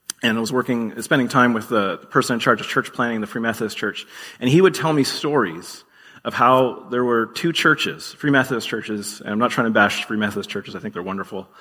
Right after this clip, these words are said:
It's nothing like that. But there were two ethnic churches down the road from each other who wouldn't worship together. Both churches comprised of people from Sri Lanka. But one group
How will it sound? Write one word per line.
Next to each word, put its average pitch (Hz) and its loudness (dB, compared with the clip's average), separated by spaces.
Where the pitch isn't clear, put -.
It's - -12
nothing 110 -2
like 95 -4
that. 82 -6
But 131 2
there 143 6
were 135 6
two - 0
ethnic 147 -4
churches - -2
down 135 4
the 156 4
road 139 6
from 117 -8
each 104 -8
other 87 -8
who 135 -6
wouldn't 127 2
worship 110 -6
together. - -20
Both - 2
churches 113 0
comprised 123 2
of 131 -6
people 120 0
from 110 -2
Sri 113 -2
Lanka. 90 -4
But 110 -2
one 120 6
group 127 4